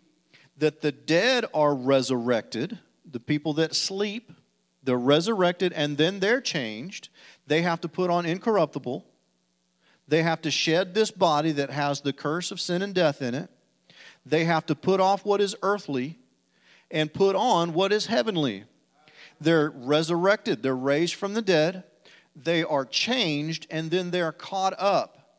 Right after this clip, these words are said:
So they're resurrected, changed, and they will rise. So they start the rapture. They go first.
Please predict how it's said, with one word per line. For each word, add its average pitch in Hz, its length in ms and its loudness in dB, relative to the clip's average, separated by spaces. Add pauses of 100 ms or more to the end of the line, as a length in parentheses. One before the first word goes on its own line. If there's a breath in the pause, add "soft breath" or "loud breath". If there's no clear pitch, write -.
(580 soft breath)
So 147 200 -4
they're 131 120 -2
resurrected, 220 920 -2
changed, 220 640 -4
and 160 240 -4
they 170 160 2
will 185 260 0
rise. 180 500 0
So 127 220 -4
they 202 600 -2 (220)
start 170 520 -2
the 160 80 -2
rapture. 165 560 -2 (420)
They 131 180 -2
go 165 200 0
first. 165 500 -4